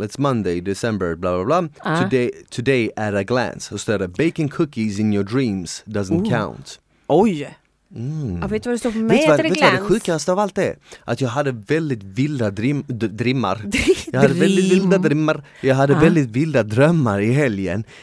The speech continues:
Speaker 1: Att när jag vaknade upp så trodde jag nästan att de hade hänt på riktigt. Så sjukt så står detta. I alla fall, power in thinking and creativ-, creativity. Vad
Speaker 2: Ja.
Speaker 1: sjukt, det pratar jag precis om ju.
Speaker 2: Ja.
Speaker 1: Det här med meditation.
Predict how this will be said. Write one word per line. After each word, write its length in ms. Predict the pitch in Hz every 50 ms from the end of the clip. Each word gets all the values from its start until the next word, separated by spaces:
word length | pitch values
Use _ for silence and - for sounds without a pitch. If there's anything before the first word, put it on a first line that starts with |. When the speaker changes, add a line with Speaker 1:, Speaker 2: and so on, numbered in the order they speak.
| - _ -
Speaker 1:
Att 220 | - 127 123 -
när 120 | 120 123 120
jag 80 | 117 113
vaknade 460 | 117 117 110 - 135 135 127 123 123
upp 320 | - 196 180 - - -
så 140 | - - 107
trodde 280 | - - - 170 156 156
jag 120 | 135 120
nästan 260 | 123 135 139 - 123
att 120 | 113 104 -
de 120 | 110 101
hade 140 | 104 101 101
hänt 380 | 92 90 135 131 113 101 - -
på 80 | -
riktigt. 440 | 110 127 135 - - - 87 - -
Så 140 | - 170 190
sjukt 340 | - - 151 123 - _ -
så 80 | 98
står 240 | - - 123 117 107
detta. 260 | 104 110 - - - - _ - - - - - - -
I 80 | - 120
alla 160 | 123 123 120
fall, 240 | - 139 120 104 - _ _ - -
power 420 | - 170 170 170 151 135 127 -
in 180 | 123 127 117 113
thinking 460 | - - 156 143 123 - 123 117 113
and 140 | 110 107 -
creativ-, 520 | - - 117 110 110 107 113 123 113 98 - _ - -
creativity. 720 | - - 123 110 104 - 135 117 95 - - 107 135 170
Vad 180 | 170 139 156 156
Speaker 2:
Ja. 140 | 160 180 - -
Speaker 1:
sjukt, 120 | 113 -
det 80 | - 135
pratar 380 | - - 175 196 240 - - 147
jag 120 | 123 -
precis 420 | - 143 - - 359 285 - -
om 140 | 110 95 90
ju. 180 | 85 80 82 82 -
Speaker 2:
Ja. 320 | 147 151 165 185 214 269 262 - -
Speaker 1:
Det 100 | - 120
här 100 | 131 135
med 140 | 127 120 117
meditation. 600 | 117 117 113 - 127 117 - - 131 107 95